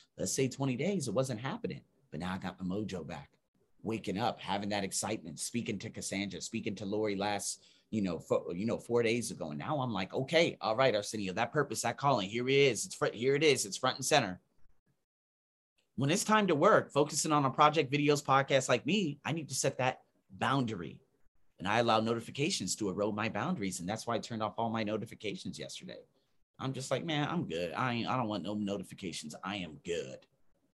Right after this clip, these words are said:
And so the last idea is not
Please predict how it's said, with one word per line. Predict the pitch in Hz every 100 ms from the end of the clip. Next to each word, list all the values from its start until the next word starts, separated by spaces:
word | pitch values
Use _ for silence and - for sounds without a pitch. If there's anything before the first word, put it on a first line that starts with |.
| _ _ _ _ _ _ _ _ 135
And | 160
so | - 147 131 101 _ _ _ _ -
the | 131
last | 156 147 -
idea | 120 107 82 76 _ _ _ _ _ _ _ -
is | 135 107 - -
not | 113 139 147 -